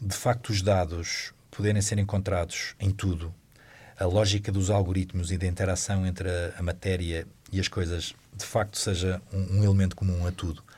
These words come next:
A verdade é que, a um nível mais macro, portanto, a agregação dos, dos átomos, das moléculas, das células, dos órgãos,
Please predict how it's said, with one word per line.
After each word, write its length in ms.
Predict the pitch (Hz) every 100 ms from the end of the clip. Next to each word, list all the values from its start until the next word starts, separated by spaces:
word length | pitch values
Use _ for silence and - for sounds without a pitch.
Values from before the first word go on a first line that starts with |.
| - - - - -
A 60 |
verdade 300 | 107 113 127
é 20 | 123
que, 220 | 123 117
a 60 |
um 80 | 117
nível 440 | 123 104 98 92 - _ _ _
mais 360 | 95 90 95 90
macro, 340 | 92 87 101
portanto, 320 | 117 120 82
a 40 | 85
agregação 540 | 85 80 82 - 87
dos, 360 | 82 80 - - - - - - -
dos 240 | 92 82
átomos, 360 | 101 101 95 85
das 200 | 92 85
moléculas, 680 | 85 90 92 - 92 85
das 200 | 85 87
células, 540 | - 95 87 90 95 - - - - - - -
dos 240 | 98 101
órgãos, 500 | 107 98 95 107 120